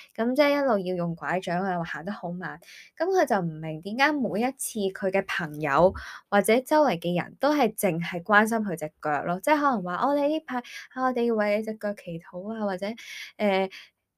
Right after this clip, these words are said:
即係你而家睇醫生嗰度點樣，所有嘢都係關於佢隻腳，但係就冇人關心我，哦，其實佢都係一個普通人啦，佢都會返工啦，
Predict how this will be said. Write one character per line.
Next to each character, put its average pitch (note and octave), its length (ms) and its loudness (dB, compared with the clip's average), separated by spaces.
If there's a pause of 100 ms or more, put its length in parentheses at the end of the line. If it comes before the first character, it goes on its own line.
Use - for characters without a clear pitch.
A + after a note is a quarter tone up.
即 E4 100 4
係 C#4 340 4
你 A3 260 0
而 C#4+ 140 4
家 C#4+ 120 -4
睇 B3 40 2
醫 C4 180 2
生 C4+ 220 0
嗰 B3+ 80 0
度 A3 140 4
點 F#3 260 -4
樣， F3 260 -2
所 A3+ 160 2
有 C4+ 100 8
嘢 C4 200 4
都 C#4 80 0
係 C4+ 100 2
關 A3+ 200 -2
於 A#3+ 120 0
佢 F#3 60 -2
隻 E3+ 120 -6
腳， E3+ 260 -2
但 F#3 120 2
係 F#3+ 120 4
就 F#3+ 100 0
冇 F#3+ 220 -2
人 E3 80 -2
關 A#3 180 4
心 C4 140 -4
我， G3 240 -2 (240)
哦， B3 200 4
其 G3 140 0
實 F#3+ 140 -2
佢 G#3+ 160 0
都 D4+ 120 4
係 C4+ 180 8
一 - 20 4
個 C#4 100 6
普 F#3 240 -2
通 D4 160 -4
人 C4+ 160 0
啦， B3+ 220 -2 (400)
佢 B3 100 0
都 D4 160 4
會 C4+ 100 2
返 C#4+ 360 2
工 D4 240 -2
啦， D4 180 2